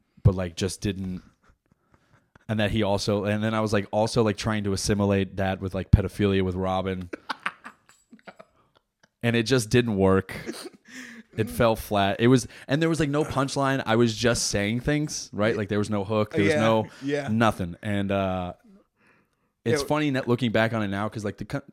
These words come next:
Speaker 1: the way I work premises now, I'll, I'll bring it on stage or whatever, and then whatever parts get a laugh, that's what I try and write on. But,
Speaker 2: Yeah.
Speaker 1: uh, I never returned to that joke.
Speaker 2: Yeah.
Speaker 1: Like, I've never, I've dropped it since. I'm like, "I don't even know what I was trying to get at here."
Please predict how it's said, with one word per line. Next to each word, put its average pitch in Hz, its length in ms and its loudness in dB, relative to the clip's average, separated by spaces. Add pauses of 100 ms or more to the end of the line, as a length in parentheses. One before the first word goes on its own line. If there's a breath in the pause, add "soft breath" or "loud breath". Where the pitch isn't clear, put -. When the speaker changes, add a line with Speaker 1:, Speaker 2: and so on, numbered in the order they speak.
(260 loud breath)
Speaker 1:
the 110 100 -4
way 131 140 2
I 127 100 4
work 113 240 0
premises 110 440 -2
now, 104 220 -2
I'll, 98 100 -6 (100)
I'll 110 60 0
bring 117 180 6
it 110 80 2
on 104 140 0
stage 104 280 0
or 104 40 6
whatever, 107 400 4 (680)
and 127 80 -4
then 113 80 4
whatever 117 220 4
parts 107 320 4
get 101 260 -2
a 117 60 2
laugh, 127 420 -2 (460 soft breath)
that's 104 220 0
what 107 100 6
I - 20 2
try 104 180 0
and 95 120 -2
write 98 160 0
on. 113 300 0 (640 soft breath)
But, 104 180 4
Speaker 2:
Yeah. 175 180 -4 (360)
Speaker 1:
uh, 98 460 0 (1500)
I 113 80 0
never 110 260 2
returned 95 500 -4
to 85 60 -8
that 78 180 -14
joke. - 360 -14
Speaker 2:
Yeah. 165 220 0 (120)
Speaker 1:
Like, 107 160 2
I've 101 240 0
never, 101 240 0
I've 95 280 -4
dropped 101 360 0
it 90 160 -2
since. 90 360 -4
I'm 92 80 -6
like, 95 100 -4
"I 104 60 -4
don't 139 100 2
even 107 160 2
know 95 220 0
what 98 200 0
I 110 60 2
was 104 120 -2
trying 104 180 -4
to 101 60 -6
get 104 200 -2
at 101 160 0
here." 95 340 -2